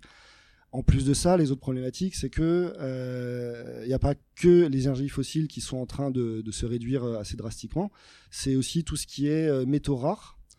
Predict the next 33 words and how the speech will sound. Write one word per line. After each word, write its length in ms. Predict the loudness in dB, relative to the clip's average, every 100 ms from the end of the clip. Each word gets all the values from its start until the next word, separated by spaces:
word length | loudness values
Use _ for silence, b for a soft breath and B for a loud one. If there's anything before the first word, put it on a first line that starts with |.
| -20 _
qu'on 60 | -8
appelle 200 | -4 -4
les 60 |
terres 240 | -4 -8 -6
rares, 260 | -6 -6
voilà, 240 | -6 -8 -8 b b b b
euh, 520 | -10 -8 -8 -8 -10 -10
qui 140 | -10 -8
sont 240 | -2 2
des 100 | 2
métaux 380 | 2 0 2 2
avec 140 | 2
des 60 | -2
propriétés, 640 | -6 -8 -6 -6 -4 -4
euh, 340 | -4 -6 -8
vachement, 580 | -8 -8 -10 -10 -10 -10
euh, 60 | -8
vachement 280 | -8 -8 -10
pratiques, 460 | -10 -10 -12 -14
qu'on 160 | -10 -8
a 120 | -6 -4
partout 320 | -2 -2 -4
dans 140 | -6 -6
tout 120 | -4 -4
ce 100 | -4
qui 80 | -4
est 60 |
électronique, 560 | -4 -4 -6 -6 -6 -12 b b b b
et 140 | 0
qui 140 | 0 -2
sont 220 | 2 4
utilisés, 680 | 4 2 0 6 8 8 4 -6
alors 180 | -6